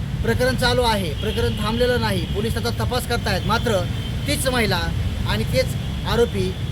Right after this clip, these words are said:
एकाच गाडीत सापडतात. हीच खरी आश्चर्याची गोष्ट या बीड शहरामध्ये,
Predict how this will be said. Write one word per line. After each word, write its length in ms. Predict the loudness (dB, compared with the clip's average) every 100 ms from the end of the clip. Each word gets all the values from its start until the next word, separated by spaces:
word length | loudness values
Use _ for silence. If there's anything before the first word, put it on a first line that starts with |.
| -2
एकाच 340 | -2 0 0 2
गाडीत 240 | 0 0
सापडतात. 600 | 0 0 0 0 0 0 -2 -2 -2 -2 -2
हीच 280 | -2 -2 0
खरी 200 | 2 2
आश्चर्याची 640 | 0 -2 0 2 0 0
गोष्ट 260 | -2 0 0 0 0 -2 -2 -2 -2 2
या 260 | 2 4 2 -2 -2 -2 0
बीड 160 | -2 -2 -4 -2
शहरामध्ये, 500 | 0 0 0 -2